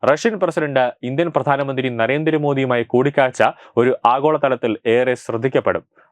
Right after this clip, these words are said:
അതായത് റഷ്യയും ഇന്ത്യയും തമ്മിലുള്ള ഒരു കൂടിക്കാഴ്ച വലിയ രീതിയിൽ ലോകശ്രദ്ധ ആകർഷിക്കുമെന്ന കാര്യത്തിൽ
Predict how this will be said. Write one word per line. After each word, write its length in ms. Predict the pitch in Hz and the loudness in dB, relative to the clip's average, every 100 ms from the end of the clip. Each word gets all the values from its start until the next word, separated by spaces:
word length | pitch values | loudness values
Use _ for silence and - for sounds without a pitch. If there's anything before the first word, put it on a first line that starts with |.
| - | 0
അതായത് 240 | 113 143 180 _ - - 120 131 | 2 2 0 _ -20 -2 2 2
റഷ്യയും 440 | - 156 156 156 - | 4 2 2 -2 -2
ഇന്ത്യയും 300 | 127 147 147 | 0 2 2
തമ്മിലുള്ള 500 | 139 135 131 123 - | 0 0 2 0 -2
ഒരു 200 | 113 117 113 | 0 0 2
കൂടിക്കാഴ്ച 460 | 127 139 131 - 98 - 110 | 0 2 0 0 -2 -2 -2
വലിയ 200 | 131 143 | 0 0
രീതിയിൽ 320 | 127 123 113 - | 0 -2 -2 -2
ലോകശ്രദ്ധ 560 | 107 127 143 - 117 127 | 0 0 -2 -2 -2 0
ആകർഷിക്കുമെന്ന 720 | 113 120 127 127 123 117 110 | -2 -2 -8 -4 -4 -2 -2
കാര്യത്തിൽ 460 | 107 107 101 92 | 0 -2 -4 -6